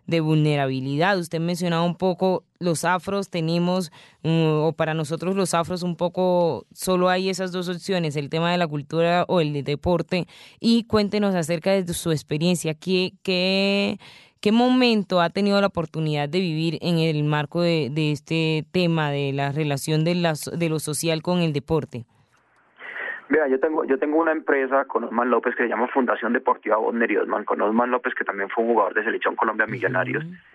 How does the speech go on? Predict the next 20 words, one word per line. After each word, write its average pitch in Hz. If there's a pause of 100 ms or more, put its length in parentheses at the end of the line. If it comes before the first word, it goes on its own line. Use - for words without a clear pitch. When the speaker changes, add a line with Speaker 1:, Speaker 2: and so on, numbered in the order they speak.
(220)
Speaker 2:
apodado 98
El 110
Fosforito. 98 (580)
Tenemos 123
una, 147
una 139
fundación 131 (140)
y 127
nosotros 120
tenemos, 113 (280)
uh, 135
diversos 123
programas, 101 (100)
pero 120
yo 110
creo 151
que -
el -
programa 110
bandera, 110